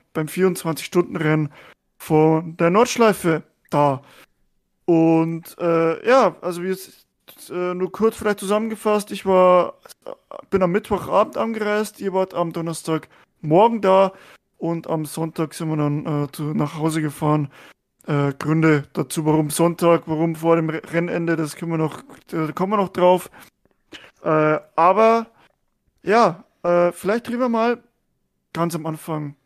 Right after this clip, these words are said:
Anfahrt. Äh, ihr seid ja die Verrückten gewesen, ihr seid ja über die Nacht gefahren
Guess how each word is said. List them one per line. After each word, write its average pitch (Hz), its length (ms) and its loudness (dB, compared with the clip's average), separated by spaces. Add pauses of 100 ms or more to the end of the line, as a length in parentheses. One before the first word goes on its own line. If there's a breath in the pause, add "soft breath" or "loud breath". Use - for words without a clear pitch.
(120)
Anfahrt. 160 640 0 (480 soft breath)
Äh, 151 340 0
ihr 185 160 -2
seid 190 220 2
ja 175 240 4 (100)
die 214 140 -8
Verrückten 190 400 -6
gewesen, 208 440 -2
ihr 175 220 -2
seid 170 220 -2
ja 170 60 0
über 165 180 -4
die 165 80 -2
Nacht 175 280 -4
gefahren 208 600 -2